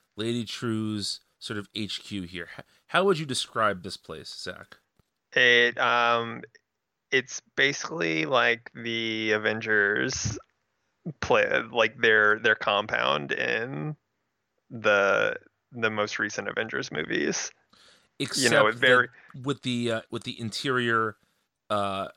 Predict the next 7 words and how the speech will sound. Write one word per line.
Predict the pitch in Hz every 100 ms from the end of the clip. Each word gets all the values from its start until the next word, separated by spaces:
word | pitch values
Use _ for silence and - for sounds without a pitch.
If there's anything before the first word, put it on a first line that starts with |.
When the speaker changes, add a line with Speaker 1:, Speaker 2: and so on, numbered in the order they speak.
| _ _ 110
Speaker 1:
being | 117 117 104
the | 104 110 -
outdoors | 110 120 101 107 101
of | 98
Vietnam. | 101 76 85 - 107 - _ _ _ _ _
<laughs> | 170 - 190
Speaker 2:
Well, | 143 131 120 113